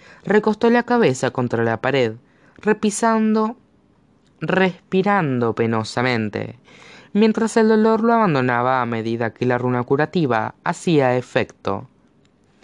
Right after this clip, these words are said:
"Mi sangre en sus venas". "Lo siento", se lamentó Simon.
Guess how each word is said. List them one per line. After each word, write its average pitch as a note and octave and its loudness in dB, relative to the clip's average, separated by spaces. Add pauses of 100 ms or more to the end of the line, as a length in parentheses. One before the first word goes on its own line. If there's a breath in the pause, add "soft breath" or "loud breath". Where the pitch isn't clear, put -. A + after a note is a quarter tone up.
(320 soft breath)
"Mi D3+ -2
sangre A2 -2
en G#2 -6
sus A2 -6
venas". A2 -2 (1040 soft breath)
"Lo C#3+ 0
siento", A2+ 0 (460 soft breath)
se - -2
lamentó A#2 0
Simon. G#2+ -6